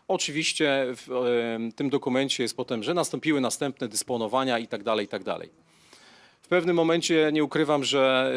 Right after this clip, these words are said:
y, nie mogłem usiedzieć w domu spokojnie i zacząłem się interesować coraz bardziej tą sprawą. Wykonałem kilka telefonów i dowiedziałem się, że w kulminacyjnym, y, momencie operacji, czyli, y, trzynastego,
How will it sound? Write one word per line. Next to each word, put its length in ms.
y, 240
nie 100
mogłem 260
usiedzieć 280
w 40
domu 160
spokojnie 500
i 40
zacząłem 320
się 120
interesować 420
coraz 160
bardziej 220
tą 120
sprawą. 540
Wykonałem 380
kilka 220
telefonów 680
i 80
dowiedziałem 460
się, 140
że 120
w 60
kulminacyjnym, 760
y, 40
momencie 540
operacji, 460
czyli, 380
y, 40
trzynastego, 680